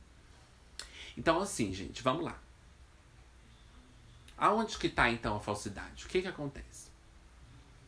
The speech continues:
Quando você fala, por exemplo, "Ai, olha... Eu não tô mais suportando ela, de verdade.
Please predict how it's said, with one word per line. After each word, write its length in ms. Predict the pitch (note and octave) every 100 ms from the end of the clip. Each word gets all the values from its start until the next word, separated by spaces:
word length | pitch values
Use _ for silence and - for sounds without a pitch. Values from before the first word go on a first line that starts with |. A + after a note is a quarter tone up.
| - - - - - -
Quando 360 | - A3+ B3+ G#3
você 260 | E3+ E3 D3+
fala, 300 | D3 B2 A#2+
por 280 | - F#3
exemplo, 540 | G3 F3 G2 E2 - - - - - - - - - - - - - - - - - -
"Ai, 360 | - C#3 D3+ D3
olha... 500 | D#3 C#3+ C3 A#2+ A#2+ C3 - - - - - - - -
Eu 120 | - C3+
não 80 |
tô 80 | C#3
mais 140 | D#3+ F3
suportando 460 | - E3 D#3 D3
ela, 240 | B2 A#2+ B2+
de 140 | A#2
verdade. 680 | C#3 D3 A#2+ A#2+ A#2 B2